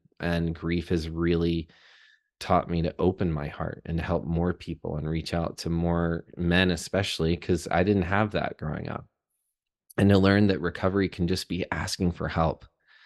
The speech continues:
And even in asking for help, especially when asking for help, we suddenly open ourselves to receive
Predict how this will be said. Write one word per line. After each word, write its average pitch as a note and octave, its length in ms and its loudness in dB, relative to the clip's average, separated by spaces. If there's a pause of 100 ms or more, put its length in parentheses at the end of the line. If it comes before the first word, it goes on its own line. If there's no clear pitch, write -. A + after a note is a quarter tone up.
(440)
And F#2+ 120 4
even G2+ 280 6
in F2+ 120 4
asking E2+ 460 -2
for D#2+ 180 -4
help, D#2+ 420 0 (340)
especially G2 540 2
when D2+ 160 0
asking D#2+ 420 -2
for D#2 220 -4
help, D2+ 240 0
we F2 100 0
suddenly F#2+ 440 0
open E2 280 -2
ourselves D#2+ 420 -4
to - 120 -8
receive D#2 640 -6